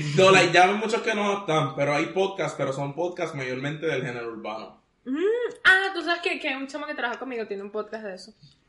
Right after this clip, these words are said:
Speaker 1: Todo el mundo va pa-, hacia ese lado, pero en Orlando, como que yo no he visto un podcast, y yo soy amante de los podcasts, que yo diga, "Ya lo sé, es orgánico, se ve como una conversación".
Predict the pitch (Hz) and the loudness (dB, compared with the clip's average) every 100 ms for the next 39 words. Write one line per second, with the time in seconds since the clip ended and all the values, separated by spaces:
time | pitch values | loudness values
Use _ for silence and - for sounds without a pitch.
0 | _ - 147 165 180 190 185 156 139 - | _ -4 4 4 4 2 4 2 2 -4
1 | 127 123 135 151 139 151 151 156 143 120 | -8 0 2 2 0 -2 -4 -2 0 0
2 | 113 131 131 135 127 156 190 190 156 139 | -2 -4 -4 -4 -2 0 0 0 -2 -2
3 | - 156 143 135 135 135 156 180 190 185 | -6 -6 -6 -4 -4 -2 0 2 0 -2
4 | 165 151 175 175 180 - - - _ _ | -6 2 2 2 0 -2 -4 -16 _ _
5 | _ - 127 120 127 139 165 170 143 143 | _ -10 -8 -4 -4 -2 -2 0 0 -4
6 | 156 - 143 - - - - _ _ - | -6 -6 -8 -8 -10 -12 -14 _ _ -8
7 | 131 127 131 143 135 113 113 135 139 127 | -2 0 2 2 0 0 0 0 0 -2
8 | 123 139 147 143 151 139 127 123 131 156 | -2 -2 0 0 0 0 -2 -2 -2 -2
9 | 139 127 127 135 139 131 113 | -2 -2 -2 -4 -4 -6 -8